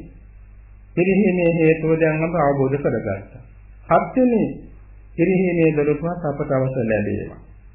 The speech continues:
ඒ වෙලාව දේශනා කළා, "ජාති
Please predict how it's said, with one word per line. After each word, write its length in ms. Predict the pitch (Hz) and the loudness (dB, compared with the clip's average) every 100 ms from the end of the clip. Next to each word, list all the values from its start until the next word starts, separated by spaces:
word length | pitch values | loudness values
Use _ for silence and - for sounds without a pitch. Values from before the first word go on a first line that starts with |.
| - - - - | -20 -20 -16 -2
ඒ 120 | 180 | 2
වෙලාව 320 | 220 220 214 | 4 4 2
දේශනා 500 | 190 185 190 170 160 156 | 0 0 0 0 0 0
කළා, 380 | 156 117 147 277 - - - - - - - - - - - - - - 123 | -2 0 -2 -2 -6 -14 -20 -20 -20 -20 -20 -20 -20 -20 -20 -20 -20 -18 0
"ජාති 480 | 156 208 226 214 | 2 4 2 0